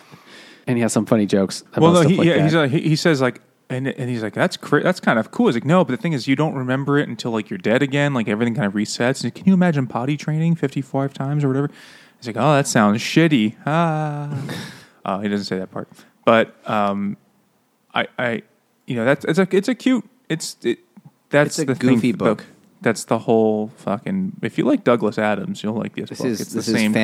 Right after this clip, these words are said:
Speaker 3: fantasy
Speaker 2: thing.
Speaker 3: Douglas
Speaker 1: Whereas
Speaker 3: Adams.
Speaker 1: Douglas Adams is satire of science fiction, and this is satire of fantasy, and Terry Pratchett is satire of fantasy.
Speaker 3: It made me realize how much Good Omens was a Terry Pratchett book that Neil Gaiman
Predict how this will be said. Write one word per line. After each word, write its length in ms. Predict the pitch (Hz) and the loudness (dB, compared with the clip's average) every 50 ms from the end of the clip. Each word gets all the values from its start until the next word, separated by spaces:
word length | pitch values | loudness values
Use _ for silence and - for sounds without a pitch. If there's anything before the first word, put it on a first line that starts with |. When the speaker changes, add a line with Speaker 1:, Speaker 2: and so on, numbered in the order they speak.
| 107 98 | 0 0
Speaker 3:
fantasy 140 | 107 - - | -2 -4 -4
Speaker 2:
thing. 80 | 98 | 2
Speaker 3:
Douglas 100 | - 160 | 4 6
Speaker 1:
Whereas 240 | 160 147 143 127 127 | 6 6 6 4 2
Speaker 3:
Adams. 440 | 87 76 71 - 71 - - - - - | 0 -2 -4 -6 -10 -12 -14 -16 -2 2
Speaker 1:
Douglas 400 | 143 123 113 113 131 135 139 - | 4 4 4 4 2 0 2 2
Adams 460 | 143 131 127 127 135 147 165 156 - | 2 2 4 2 2 2 0 0 -2
is 240 | - 123 120 110 - | 0 0 0 0 0
satire 580 | - 120 110 110 - - - 107 107 113 120 | 0 0 -2 -2 -2 -4 -4 -4 -2 -2 -2
of 160 | 120 117 - - | -2 -2 -4 -6
science 320 | - - 110 117 135 - | -4 -2 -2 -2 -4 -2
fiction, 460 | - 104 95 - - 107 104 107 127 - | -4 -4 -4 -4 -6 -8 -8 -8 -10 -10
and 220 | - 113 107 98 | -8 -8 -8 -8
this 260 | - - 95 - - | -8 -10 -10 -6 -4
is 100 | 104 95 | -4 -6
satire 640 | - - - - 101 95 - - 104 98 98 101 107 | -6 -6 -6 -6 -6 -6 -4 -6 -6 -4 -2 -4 -4
of 80 | 107 | -4
fantasy, 500 | - 143 123 113 - 104 - - - 90 - - - - - - | -4 -4 -6 -4 -8 -10 -10 -10 -12 -12 -12 -16 -16 -14 -8 -8
and 240 | 110 98 92 90 - | -6 -6 -8 -10 -8
Terry 200 | - 113 104 101 | -6 -6 -6 -6
Pratchett 400 | - - 107 104 - - 110 101 | -4 -4 -6 -6 -4 -4 -6 -6
is 100 | 95 - | -6 -8
satire 380 | - - 92 - - 104 98 92 | -8 -10 -12 -10 -10 -10 -10 -10
of 60 | - | -10
fantasy. 460 | - 113 104 95 98 - - - - - - - - - | -10 -12 -12 -12 -14 -14 -14 -14 -14 -18 -20 -20 -14 -6
Speaker 3:
It 100 | 117 110 | -4 0
made 140 | 120 135 131 | 0 2 2
me 120 | 131 120 | 2 4
realize 480 | 117 120 117 110 107 104 101 95 92 - | 4 4 4 4 4 2 0 -2 -4 -8
how 180 | - 117 113 | -8 -6 -4
much 260 | 107 104 92 - - | -4 -4 -4 -6 -4
Good 140 | - 104 92 | -4 -2 -2
Omens 440 | 95 98 95 92 87 85 85 80 - | 0 -2 -2 -4 -4 -6 -8 -10 -10
was 240 | - 90 90 85 87 | -6 -6 -6 -6 -6
a 140 | 85 80 80 | -8 -10 -10
Terry 340 | - - - 107 101 92 | -12 -8 -4 -2 -2 -2
Pratchett 380 | 87 - - 95 95 - - - | -2 -2 -4 -4 -4 -4 -8 -6
book 280 | - 87 80 - - - | -4 -4 -4 -4 -6 -10
that 140 | - - | -10 -10
Neil 240 | - 90 87 87 85 | -10 -10 -8 -8 -8
Gaiman 520 | 82 80 87 87 85 85 82 80 78 71 | -6 -6 -6 -6 -6 -6 -8 -8 -10 -12